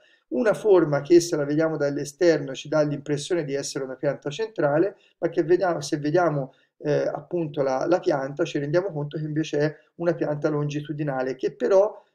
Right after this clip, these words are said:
ehm, ha una caratteristica di sviluppo curvilineo al suo interno, dovuto al, al tipo di coperture.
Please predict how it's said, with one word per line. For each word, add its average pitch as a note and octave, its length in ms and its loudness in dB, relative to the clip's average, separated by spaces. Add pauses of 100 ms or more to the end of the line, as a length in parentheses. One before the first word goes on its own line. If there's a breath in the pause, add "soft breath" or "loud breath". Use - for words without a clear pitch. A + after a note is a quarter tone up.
(100)
ehm, D3 440 -2
ha F#3 200 4
una D#3+ 200 0
caratteristica E3+ 720 0
di D3+ 120 -2
sviluppo E3+ 500 -4
curvilineo D#3+ 760 -2
al B2+ 100 -4
suo D#3+ 160 -6
interno, D3 640 -4
dovuto F#3 540 0 (240 loud breath)
al, D#3 280 2
al E3+ 200 0
tipo F3 220 -4
di E3 120 0
coperture. D3+ 880 -2